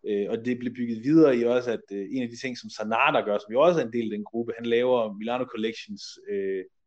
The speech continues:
Paradise Lock, som er det der, den der submission, hvor man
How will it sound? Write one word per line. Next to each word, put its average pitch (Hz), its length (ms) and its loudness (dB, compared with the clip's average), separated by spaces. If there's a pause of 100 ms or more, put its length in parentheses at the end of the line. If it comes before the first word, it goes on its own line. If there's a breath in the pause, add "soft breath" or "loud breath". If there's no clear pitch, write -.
(680)
Paradise 127 500 4
Lock, 98 300 0 (440)
som 110 160 -8
er 110 40 -4
det 123 100 -4
der, 120 200 -2
den 127 140 -4
der 120 140 2
submission, 123 720 -2
hvor 110 180 -2
man 107 300 -8